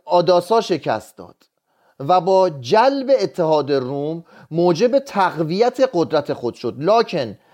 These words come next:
در همان سال در جنگی که شرایط سختی برای او داشت به قتل رسید. برادرش جاناتان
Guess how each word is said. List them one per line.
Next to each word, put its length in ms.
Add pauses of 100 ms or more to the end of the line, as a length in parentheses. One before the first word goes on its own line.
(200)
در 180
همان 480
سال 340
در 240
جنگی 440
که 280 (300)
شرایط 720
سختی 600
برای 380
او 200
داشت 500
به 80
قتل 460
رسید. 280 (600)
برادرش 680 (180)
جاناتان 720